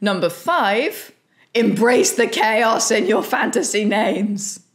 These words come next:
Let chaos reign. So unless your world was built by an A I, there will be chaos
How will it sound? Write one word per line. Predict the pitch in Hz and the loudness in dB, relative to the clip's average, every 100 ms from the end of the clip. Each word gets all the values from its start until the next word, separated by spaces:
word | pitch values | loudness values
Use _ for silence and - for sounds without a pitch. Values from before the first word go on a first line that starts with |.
| _ _ | _ _
Let | 220 277 - - | 0 0 0 -2
chaos | - - 247 175 - - | -2 0 2 2 0 0
reign. | - - - 107 104 - 98 90 87 165 - _ - | 0 0 2 2 4 2 2 0 -2 -4 -10 _ -12
So | - 370 359 | -4 -2 -2
unless | 370 320 330 | -2 -2 -2
your | 294 330 | -2 0
world | 180 175 196 | 0 0 -2
was | 208 | -4
built | 190 175 - - | -2 -2 -2 -4
by | 165 160 | -2 -2
an | 170 - | -4 -4
A | 147 | -6
I, | - 339 294 269 277 - - - | -2 -2 0 -2 -4 -10 -20 -10
there | 196 370 | -4 -2
will | 247 185 | 0 -2
be | 262 | -4
chaos | - - - - - | -6 -6 -4 -8 -10